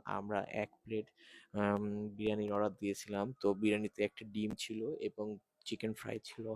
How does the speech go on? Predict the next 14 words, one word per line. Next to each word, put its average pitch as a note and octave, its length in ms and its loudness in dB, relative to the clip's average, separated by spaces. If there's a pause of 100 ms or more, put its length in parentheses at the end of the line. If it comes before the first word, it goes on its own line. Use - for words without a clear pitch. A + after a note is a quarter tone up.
(120)
আমরা G#2+ 420 2
খেয়ে G#2+ 500 4
যে A2 340 2 (400)
মানে G#2 360 2
কি A2 100 -14
করব, A2 320 6 (120)
বমি A2 300 6
কর-, A2 440 2
করব G#2+ 360 2
এমন G#2 360 0
আমাদের G#2 360 -2 (220)
মানে A2 180 -8 (360)
সমস্যা A2+ 480 -2
হয়েছিল। A2 540 -4